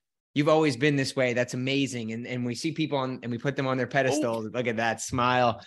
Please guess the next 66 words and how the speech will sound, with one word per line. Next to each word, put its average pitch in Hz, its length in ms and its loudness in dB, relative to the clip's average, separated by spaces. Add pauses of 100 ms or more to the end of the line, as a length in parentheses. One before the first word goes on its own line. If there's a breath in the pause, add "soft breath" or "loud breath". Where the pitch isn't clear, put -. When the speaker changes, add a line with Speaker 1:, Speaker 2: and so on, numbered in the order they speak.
Speaker 2:
I 135 100 4
know. 156 240 8
I 143 120 10
almost, 170 680 8 (260 loud breath)
I - 40 -4
tell - 140 2
you 165 80 8
what, 165 100 8
I'm 147 80 6
gonna 151 160 6
try. 127 260 6 (100)
Keep - 240 -2
on 202 140 4
talking 139 400 2
to - 80 -4
me. 123 100 2
I 127 220 0
am 165 160 2
listening, 123 500 0 (320 soft breath)
but 123 140 0
I, 127 120 4
Speaker 1:
Uh, - 20 2
yeah. 165 180 4
Speaker 2:
I - 60 2
see 156 80 6
if 160 120 2
I 156 40 6
don't 156 240 2
fix 170 320 0
this, 131 260 2
it's 113 120 -2
gonna 113 240 0
annoy 107 260 0
me. 95 160 -4
Give 131 160 -6
me 151 100 -2
just 135 120 -6
a 151 40 6
Speaker 1:
I'd 160 120 4
Speaker 2:
wee 165 40 2
Speaker 1:
rather, 165 220 4
Speaker 2:
second. 120 320 -2 (120)
Speaker 1:
I, 131 180 2
okay, 113 280 -4
there 123 180 0
it 117 40 0
Speaker 2:
Do 117 60 -2
Speaker 1:
is. 101 120 -6
I, 127 140 2
Speaker 2:
that - 160 0
Speaker 1:
no, 165 80 4
Speaker 2:
too. 143 40 6
Speaker 1:
I'd 156 140 4
rather 165 200 6
Speaker 2:
There. 156 100 4
Speaker 1:
you 170 80 2
talk 131 320 2
anyway. 127 260 -2
The 123 100 -4
point 180 520 0
I 151 160 4
wanted 147 240 0
to 127 60 -4
<laughs> - 20 -4
say 139 560 0
is, 113 340 -4